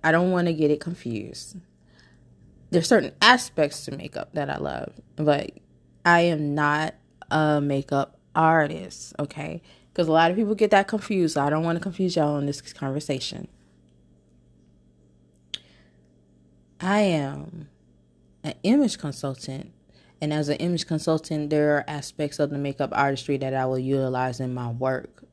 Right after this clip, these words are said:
in helping you become the best version of yourself, okay?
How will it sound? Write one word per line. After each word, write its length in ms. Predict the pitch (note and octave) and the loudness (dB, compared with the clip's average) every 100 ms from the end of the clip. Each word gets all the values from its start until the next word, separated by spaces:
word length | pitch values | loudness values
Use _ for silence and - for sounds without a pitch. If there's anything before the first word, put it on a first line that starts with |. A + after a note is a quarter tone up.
| _ | _
in 120 | C#3 A#2+ | -10 -6
helping 340 | C3+ - C#3 | -8 -6 -4
you 120 | C#3 | -2
become 460 | C#3 - C#3+ C3 B2 | -4 -6 -6 -4 -2
the 120 | C3 | -4
best 560 | C#3 - C3 B2+ - - _ _ | -4 -2 -2 -2 -6 -14 _ _
version 480 | C#3 C3 A#2+ C3 - - | 2 2 -4 -8 -10 -4
of 220 | C#3 C#3 | -4 -4
yourself, 580 | C3+ A#2+ - D#3 C#3+ - _ - _ _ C#3+ | -10 -10 -8 -8 -8 -12 _ -20 _ _ -12
okay? 320 | B2 D3 D3 | -8 -8 -8